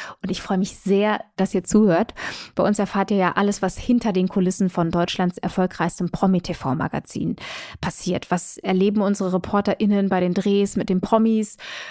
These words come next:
Frauke Ludowig hat natürlich auch ihre eigene Rubrik, äh, und sie öffnet uns ihren Giftschrank und verrät ihre ganz persönlichen Anekdoten aus fast dreißig Jahren Promi-Business. Heute erzählt sie zum Beispiel von ihrem Treffen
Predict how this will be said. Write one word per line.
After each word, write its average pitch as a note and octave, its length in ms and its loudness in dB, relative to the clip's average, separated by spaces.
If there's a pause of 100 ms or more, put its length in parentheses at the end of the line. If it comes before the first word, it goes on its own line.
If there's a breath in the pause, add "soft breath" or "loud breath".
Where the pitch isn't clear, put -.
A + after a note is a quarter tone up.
(160 loud breath)
Frauke G#3 340 0
Ludowig A3+ 400 2
hat G#3+ 80 0
natürlich G3 340 0
auch B3 200 4
ihre G#3+ 320 0 (100)
eigene A3+ 320 4
Rubrik, G#3+ 720 0
äh, F#3+ 320 -2
und - 160 -6
sie F#3 100 -4
öffnet F#3 360 -6 (120)
uns F#3 220 -4
ihren F#3 220 0
Giftschrank G#3+ 680 -2 (320)
und F#3 120 -10
verrät G3 300 0
ihre F#3+ 160 -2
ganz F#3+ 240 -2
persönlichen G3+ 500 2
Anekdoten F#3 540 0
aus - 160 -4
fast - 300 -8
dreißig G3 500 -2
Jahren F3+ 260 2
Promi-Business. G3 840 0 (340 loud breath)
Heute G#3 240 2
erzählt G#3 340 0
sie G#3+ 100 -6
zum F#3+ 180 0
Beispiel F#3 340 2
von F#3 180 -2
ihrem F3+ 220 0
Treffen A3+ 540 0